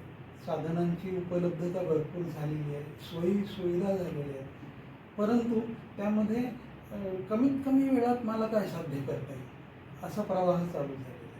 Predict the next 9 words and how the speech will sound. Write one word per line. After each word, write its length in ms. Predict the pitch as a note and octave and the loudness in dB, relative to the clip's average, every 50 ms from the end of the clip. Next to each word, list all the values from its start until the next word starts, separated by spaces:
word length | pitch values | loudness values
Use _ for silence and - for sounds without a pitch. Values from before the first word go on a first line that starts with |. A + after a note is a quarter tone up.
| - - - - - - - - - - - | -16 -16 -16 -16 -16 -16 -16 -16 -16 -8 -2
त्याऐवजी 720 | G#3 G#3+ A3+ G#3+ G#3 G3+ G3+ G#3 G#3 - E3+ E3 D#3 D#3+ E3+ - - - - - - - - - E3+ | 2 4 6 8 8 8 8 8 6 4 2 -2 -4 -6 -6 -8 -12 -14 -16 -16 -16 -16 -14 -10 -8
आपण 340 | E3 E3 - G#3+ G#3+ G#3+ | -6 -2 2 4 4 6
जर 140 | G#3+ A#3 A3 | 6 6 6
संगीत 380 | A3 G#3+ G3+ F#3+ G3 A3 A#3+ - - - | 4 2 2 2 2 2 0 0 -2 0
करत 320 | G#3+ G3 G3+ A3 A#3 - A#3 | 4 6 6 6 6 4 2
राहिलं, 360 | G#3+ F3 F3 F3 E3+ D#3+ D#3 D3 - - - - - - - - - - D3+ | 2 2 2 0 0 -2 -2 -4 -6 -10 -14 -16 -16 -16 -16 -14 -12 -8 -4
गाणं 300 | D#3+ E3 E3 F3 F#3+ G#3 | -4 -2 0 0 0 0
करत 400 | F#3+ - F3+ F3 F3 G3+ G3 - | 2 4 6 6 6 6 4 4
राहिलं, 360 | - E3 D#3 D#3 D3+ D3+ | 2 0 0 -2 -2 -2